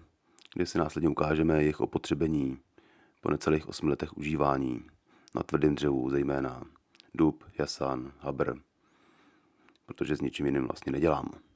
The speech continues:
Jo, a ještě teda epoxidová pryskyřice. Zase všechno vyčistit, ať se pojďte detailně podívat, jak vypadá čistá strana a použitá strana.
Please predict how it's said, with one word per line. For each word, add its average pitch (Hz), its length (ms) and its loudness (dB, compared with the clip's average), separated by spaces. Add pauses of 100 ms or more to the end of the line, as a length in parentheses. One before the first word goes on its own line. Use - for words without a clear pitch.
(460)
Jo, 95 120 0 (120)
a - 80 4
ještě - 220 -2
teda - 220 -4 (400)
epoxidová 71 440 -2
pryskyřice. - 640 -2 (1700)
Zase 90 220 0
všechno 71 240 -2
vyčistit, 76 760 0 (720)
ať - 100 -14
se - 80 0
pojďte 82 240 4
detailně 82 380 6
podívat, 76 600 -2 (920)
jak - 180 -2
vypadá 78 340 2
čistá 73 520 -2
strana 71 520 -2 (120)
a - 80 -6
použitá - 480 0
strana. - 360 -8